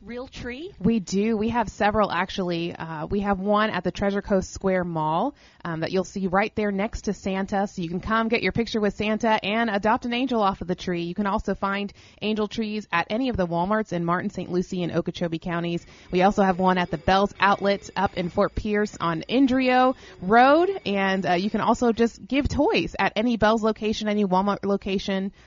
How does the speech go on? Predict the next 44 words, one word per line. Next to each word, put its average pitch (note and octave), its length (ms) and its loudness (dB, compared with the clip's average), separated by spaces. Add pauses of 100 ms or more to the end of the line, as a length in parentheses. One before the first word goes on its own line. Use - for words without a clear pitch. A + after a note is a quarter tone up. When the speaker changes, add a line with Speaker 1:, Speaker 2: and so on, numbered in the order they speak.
(160)
Speaker 2:
Uh, E3 260 -2
we're F3+ 80 0
looking F#3 240 -4
for F3+ 140 -2
toys F3 280 0
as E3+ 140 -2
well D#3+ 220 -2
to E3 100 -6
fill E3 220 -2
those D#3 260 -2
angel E3 260 -6
tags D#3 300 -10
that - 140 -12
don't D#3 160 -8
come D#3+ 140 -10
back. C#3+ 420 -12
Speaker 1:
Can E4 140 -10
they F4+ 100 -6
give, C#4+ 260 -8
um, C4+ 320 -12
we D#4 200 -8
had C#4+ 200 -8
a - 20 -12
couple E4 280 -8
of - 40 -8
people A#3 300 -8
here B3+ 300 -6
give, A3+ 260 -10
um, A3 240 -10
exciting A#3 480 -12
donations G#3+ 600 -10
of F#3 100 -14
money F#3 380 -12
as F#3 200 -14
well, F3 360 -10 (100)
which, G3+ 300 -14
uh, F3+ 140 -10
can A#3+ 200 -10
go G#3+ 140 -6
a G3 100 -6
long F#3+ 240 -4
way F3+ 160 -10
too, F3+ 280 -12
right? F3+ 280 -12